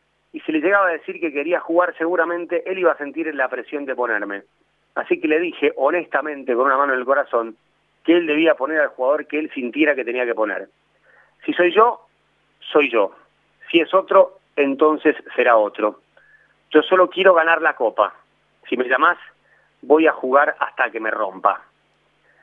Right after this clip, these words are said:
Entonces me largué a llorar. No lo pude evitar. Ese momento me había sobrepasado.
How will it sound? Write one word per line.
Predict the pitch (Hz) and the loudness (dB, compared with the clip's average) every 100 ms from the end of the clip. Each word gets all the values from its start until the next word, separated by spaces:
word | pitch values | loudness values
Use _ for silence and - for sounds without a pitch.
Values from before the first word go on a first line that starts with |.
| _ _ | _ _
Entonces | 156 170 185 190 196 160 | 0 2 4 2 0 -2
me | 151 | 2
largué | 143 151 | 2 2
a | |
llorar. | 135 135 113 104 _ _ _ _ _ _ _ | 0 0 0 -2 _ _ _ _ _ _ _
No | 139 185 | 2 4
lo | 180 | 4
pude | 180 180 165 | 4 4 4
evitar. | 143 127 113 107 - _ _ _ _ _ - | 4 0 -2 -2 -12 _ _ _ _ _ -6
Ese | 185 180 | -2 0
momento | 143 143 160 160 156 | 2 2 0 0 -2
me | 143 131 | 0 -2
había | 135 147 | 2 0
sobrepasado. | 123 127 120 120 - 107 98 95 | 0 0 2 0 0 -4 -4 -10